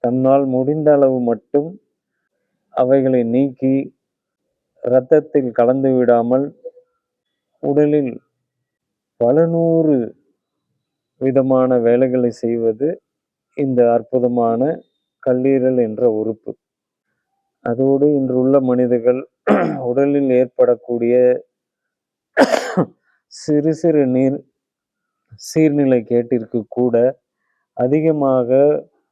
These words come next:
மருந்துகளையும் மருத்துவத்தையும் நம்பி வாழக்கூடிய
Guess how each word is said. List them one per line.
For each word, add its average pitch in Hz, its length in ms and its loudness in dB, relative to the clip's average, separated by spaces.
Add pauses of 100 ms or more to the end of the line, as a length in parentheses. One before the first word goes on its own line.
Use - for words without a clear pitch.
(380)
மருந்துகளையும் 131 960 0 (240)
மருத்துவத்தையும் 135 800 0
நம்பி 123 300 -2
வாழக்கூடிய 117 680 0